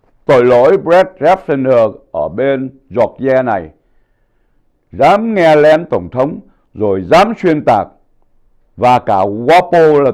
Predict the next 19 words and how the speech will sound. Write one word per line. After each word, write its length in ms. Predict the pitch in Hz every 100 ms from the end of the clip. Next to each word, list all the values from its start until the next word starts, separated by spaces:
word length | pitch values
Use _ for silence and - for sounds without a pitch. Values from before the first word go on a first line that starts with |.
| -
tờ 120 | 113
Washington 640 | 101 135 143 143 139 147
Post, 280 | 143 175 208 - _ _ _ _ _ _ _ _ _ _ _ _ _ _ _ _ _
để 120 | 110
điều 380 | 143 160 151 143
tra 480 | 139 170 165 156 135 - _ _ _ -
về 200 | 120 143
cái 140 | 190
hành 280 | 165 151 240 -
vi 320 | 170 160 147 - _ -
vi 300 | 120 208 208
phạm 300 | 170 151 104 - _ _
Espionage 960 | - 202 202 - 180 165 160 160 208 214 - - _ _ -
Act, 320 | 170 180 - _ _ _ _ _ _ -
tức 200 | 214 185
là 300 | 123 110 - _ _ _
dự 180 | 117 160
luật 240 | 156 123 -
về 440 | 110 135 120 107